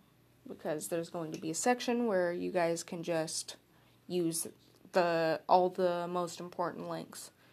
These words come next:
That way you guys have that available, and then I'm also going to be able to have it to where, um,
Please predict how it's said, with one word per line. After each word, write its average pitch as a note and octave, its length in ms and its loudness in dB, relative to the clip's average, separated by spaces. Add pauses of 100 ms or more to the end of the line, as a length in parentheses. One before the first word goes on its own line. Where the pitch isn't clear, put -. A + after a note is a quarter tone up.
(560)
That F3+ 180 0
way E3+ 380 -2 (100)
you F#3 100 -6
guys E3+ 280 0
have D3+ 160 -2 (100)
that E3+ 260 4
available, A3 600 2 (320)
and E3 140 -4
then D#3 200 -4
I'm D#3+ 240 -2
also E3 440 -4
going D#3 340 -4
to D#3+ 100 -12
be D#3 220 -6
able D3+ 240 -8
to D#3 400 -10
have D3 160 -6
it - 80 -14
to - 100 -18
where, - 360 -8
um, - 320 -6